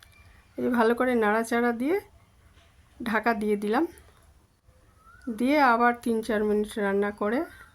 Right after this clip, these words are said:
দেখলাম একদমই সেদ্ধ হয়ে গেছে টমেটোটা। এই সময় আমি চিনি দিয়ে দেবো। চিনিটা নিজেদের পছন্দ মতো দেবেন,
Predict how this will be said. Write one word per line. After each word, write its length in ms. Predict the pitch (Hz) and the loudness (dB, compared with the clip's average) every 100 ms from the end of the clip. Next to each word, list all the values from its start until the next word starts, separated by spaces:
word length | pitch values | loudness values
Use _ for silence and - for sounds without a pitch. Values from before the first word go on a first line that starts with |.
| 262 | -10
দেখলাম 280 | 202 226 202 | -6 -2 0
একদমই 400 | 196 202 233 285 | 0 0 0 0
সেদ্ধ 340 | 269 208 208 | -2 -4 -2
হয়ে 160 | 208 202 | 0 0
গেছে 240 | 196 208 | -2 -4
টমেটোটা। 540 | 202 202 208 214 214 339 - - - - - - - | -2 -2 0 -2 -2 -4 -6 -20 -20 -20 -20 -20 -8
এই 120 | 220 | -6
সময় 400 | 226 254 214 262 392 - - - - _ _ _ | -4 -4 -2 -2 -4 -12 -20 -20 -20 _ _ _
আমি 560 | - 208 214 214 214 220 - | -4 -2 0 0 0 -2 -2
চিনি 300 | - 277 262 | 0 2 0
দিয়ে 240 | 226 208 | 0 0
দেবো। 300 | 196 202 294 - - - | 0 -2 -4 -6 -18 -12
চিনিটা 480 | - 233 233 240 233 | -2 0 2 0 0
নিজেদের 460 | 226 220 220 220 220 - | 0 0 -2 -2 -4 -6
পছন্দ 380 | 220 214 247 240 | -4 -2 -2 0
মতো 320 | 226 208 202 196 | 0 -2 -2 -4
দেবেন, 300 | 190 202 | -2 -4